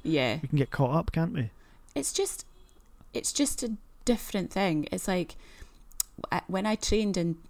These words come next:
Speaker 1: I trained originally in devising and did a lot of devising.
Speaker 2: Mm-hmm.
Speaker 1: And the, the difference in doing a process where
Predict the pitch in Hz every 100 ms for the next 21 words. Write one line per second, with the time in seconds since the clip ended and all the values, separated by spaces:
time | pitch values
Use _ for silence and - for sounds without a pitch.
0 | - 175 208 202 202 180 170 175 170 165
1 | 160 151 160 180 262 269 156 - 156 -
2 | - - - - - - 202 - - -
3 | - 143 139 165 165 160 - - - -
4 | - - 170 165 165 160 - - - -
5 | - - - 165 175 226 247 - 175 156
6 | 156 - - - 175 156 156 156 - -
7 | - - - - - - - - - 170
8 | 202 196 - 202 190 180 175 - 160 156
9 | 156